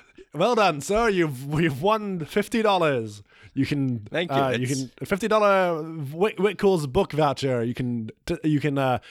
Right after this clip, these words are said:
Speaker 1: redeem it at any Wick Cool store in New Zealand.
Speaker 2: Thank, thank you. I, I will, uh, I will cherish it forever. I will, I look forward to passing it down through my lineage to, to my grandkids.
Speaker 1: Yes.
Speaker 2: Uh, and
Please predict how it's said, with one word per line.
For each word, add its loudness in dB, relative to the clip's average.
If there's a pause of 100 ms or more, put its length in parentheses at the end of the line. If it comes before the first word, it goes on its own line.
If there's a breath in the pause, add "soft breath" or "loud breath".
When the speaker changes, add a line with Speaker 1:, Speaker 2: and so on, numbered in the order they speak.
Speaker 1:
redeem 0
it 0
at 0
any 0
Wick 0
Cool 2
store 2
in -4
New -2
Zealand. -4 (200)
Speaker 2:
Thank, -10
thank -8
you. -10
I, -6
I -8
will, -10
uh, -10
I -8
will -8
cherish -6
it -14
forever. -4 (420 loud breath)
I -4
will, -6
I -6
look -6
forward -4
to -10
passing -6
it -14
down -8 (460 soft breath)
through -6
my -2
lineage -4
to, -10
to -12
my -4
grandkids. -8
Speaker 1:
Yes. -2
Speaker 2:
Uh, -4
and -14